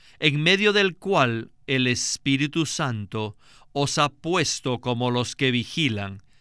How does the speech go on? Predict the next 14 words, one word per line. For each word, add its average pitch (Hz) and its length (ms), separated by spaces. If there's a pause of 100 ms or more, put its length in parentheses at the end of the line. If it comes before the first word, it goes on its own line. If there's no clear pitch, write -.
(380)
para 120 320
pastorear 123 840
la 147 140
iglesia 131 460
de 139 140
Dios, 113 600 (360)
la 120 240
cual 123 440
él 175 360
ganó 147 600 (420)
por 123 220
su - 340
propia 120 580
sangre. 101 760